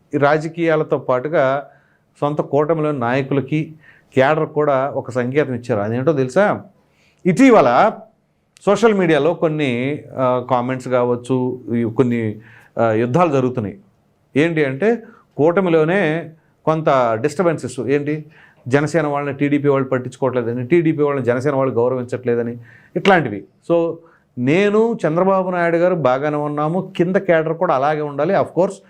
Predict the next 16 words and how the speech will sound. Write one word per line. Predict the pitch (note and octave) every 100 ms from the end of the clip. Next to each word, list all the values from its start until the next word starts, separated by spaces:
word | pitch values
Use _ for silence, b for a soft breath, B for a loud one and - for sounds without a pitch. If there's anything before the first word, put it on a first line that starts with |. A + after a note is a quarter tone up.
| b b C#3
డిస్టర్బెన్సెస్ | E3 - G3 F#3+ F3+ E3+
ఉంటాయి, | E3+ E3+ D3 G2+ - _ _ _ _ -
కానీ | D3+ D#3+ G#3
వాటిని | - C#3 C3+ C3+
కూర్చోవాలి, | D3+ F3 F3 E3 D#3 F3+
మాట్లాడుకోవాలి, | D#3+ C#3 D3 D3+ C#3+ D3 D#3+ D3+
పరిష్కరించుకోవాలి, | C#3 C3 - C3+ - C3 B2 C3
అంతే | A2+ B2 C3+
తప్ప | C3 A#2+ D#3+ C3+ A#2 b b b b -
బహిరంగంగా | C#3+ F#3+ G#3+ F3 D#3 E3+ D3
చేసుకోకుండా, | D3 D#3 C3 C#3 F#3+ D3
అంతవరకు | C3 C3 C#3 D3+
వెళ్లకుండా, | B2 A#2 D3 D3 C#3 D#3
వీలైనంత | C#3+ C3+ C#3+ C3+ B2
వరకు | D3+ D#3+
మనం | B2+ B2+ E3